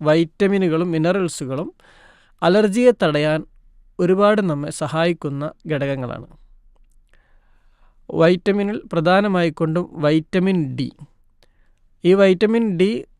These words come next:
ഈ ഇൻഫ്ലമേഷൻസിനെ കുറക്കാൻ വേണ്ടി സഹായിക്കുന്ന ഒരു വൈറ്റമിൻ ആകുന്നു. ആ, പല ആളുകളും, അലർജിയുള്ള ആളുകളുടെ രക്തപരിശോധന നടത്തിക്കഴിഞ്ഞാൽ വൈറ്റമിൻ ഡി കുറവുള്ളതായി കാണുവാൻ സാധിക്കും. ഈ വൈറ്റമിൻ ഡിയുടെ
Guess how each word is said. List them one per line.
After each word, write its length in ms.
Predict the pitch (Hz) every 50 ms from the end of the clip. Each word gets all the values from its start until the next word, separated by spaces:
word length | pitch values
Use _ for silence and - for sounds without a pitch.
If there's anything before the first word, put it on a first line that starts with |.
| _ _ _ _ _ _ _ - -
ഈ 300 | 170 156 151 151 151 156
ഇൻഫ്ലമേഷൻസിനെ 920 | 156 160 - - 208 220 214 208 196 185 - - 180 180 - 185 180 185
കുറക്കാൻ 560 | - - 165 160 156 - - 190 185 190 185
വേണ്ടി 200 | 175 170 160 170
സഹായിക്കുന്ന 880 | 170 - - 156 127 143 151 156 160 151 - - 151 139 135 143 170 - _ _ _ _ _ _ _ _ _ _ - -
ഒരു 100 | 165 170
വൈറ്റമിൻ 500 | 170 170 165 156 - 165 156 160 147 131
ആകുന്നു. 340 | 110 - - 98 - - _ _ _ _ _ _ _ _ _ _ _ _ _ _ _ _ _ _ _ _ _ _ _ _ _ _ _ _ _ - -
ആ, 140 | 165 175
പല 280 | 175 165 196 185 196 240
ആളുകളും, 480 | 262 240 208 190 185 170 160 160 165 165
അലർജിയുള്ള 460 | 170 185 196 180 185 226 214 208 196
ആളുകളുടെ 600 | 180 180 180 180 185 180 185 185 180 202 220 - -
രക്തപരിശോധന 800 | 180 170 - _ - 202 170 196 180 165 - - 185 175 180 190
നടത്തിക്കഴിഞ്ഞാൽ 720 | 175 165 156 160 - 190 170 - 165 151 143 156 160 160
വൈറ്റമിൻ 480 | 156 151 156 151 - 175 180 185 175 165
ഡി 100 | 156 170
കുറവുള്ളതായി 920 | 156 - - 165 156 160 175 185 185 175 165 151 151 151 156 165 - - _ _ - -
കാണുവാൻ 360 | 165 147 147 151 151 156 160 160
സാധിക്കും. 540 | - - 151 139 - 135 - - - - _ _ _ _ _ _ - - - _ _ _ _ - -
ഈ 100 | 214 214
വൈറ്റമിൻ 600 | 226 208 196 196 190 180 226 220 240 247 247 226
ഡിയുടെ 420 | 196 196 208 208 202 190 220 -